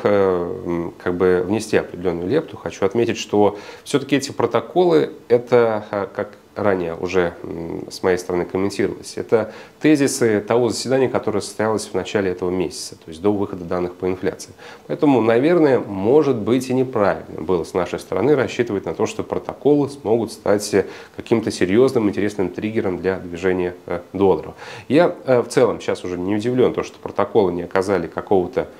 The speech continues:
серьёзного эффекта, но в то же время понимаю, что сегодняшняя торговая сессия может уже, эм, немного, эм, добавить драйва на рынок, потому что сегодня очень много,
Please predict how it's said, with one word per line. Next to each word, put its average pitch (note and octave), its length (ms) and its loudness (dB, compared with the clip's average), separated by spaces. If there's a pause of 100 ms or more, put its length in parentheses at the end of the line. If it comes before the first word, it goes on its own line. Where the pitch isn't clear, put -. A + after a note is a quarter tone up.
(100)
серьёзного A2 500 2
эффекта, C3+ 540 2 (240)
но C3+ 160 6
в - 80 -6
то C3+ 120 2
же A2 100 2
время C3+ 260 4
понимаю, A#2+ 420 4
что B2 200 -4
сегодняшняя G#2 480 0
торговая F#2+ 360 2
сессия C3+ 520 2
может A2 440 0
уже, G2+ 520 4
эм, F#2+ 420 2
немного, G#2 580 2 (280)
эм, G2 420 0
добавить G#2+ 480 2
драйва F2 380 -2
на F2 140 -4
рынок, E3 260 0
потому G#2 280 2
что - 140 -10
сегодня A2+ 400 0
очень F2+ 240 -2
много, F2 520 2